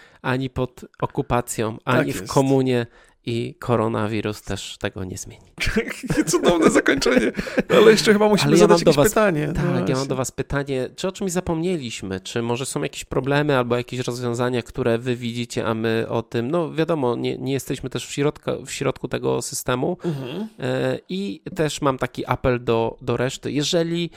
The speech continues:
Speaker 1: widzicie, że jesteście w stanie zrobić jakiś tutorial albo, mm,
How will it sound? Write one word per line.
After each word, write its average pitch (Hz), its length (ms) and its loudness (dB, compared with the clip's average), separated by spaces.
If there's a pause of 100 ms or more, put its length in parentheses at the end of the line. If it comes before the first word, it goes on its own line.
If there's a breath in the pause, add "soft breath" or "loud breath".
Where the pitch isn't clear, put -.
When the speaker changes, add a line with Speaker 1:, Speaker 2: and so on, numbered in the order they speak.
(300 loud breath)
Speaker 1:
widzicie, 151 480 -2
że 123 120 -2
jesteście - 380 -4
w - 40 -8
stanie 135 360 -4
zrobić 113 280 -4
jakiś - 260 -10
tutorial 131 680 2
albo, 117 800 2
mm, 120 520 -4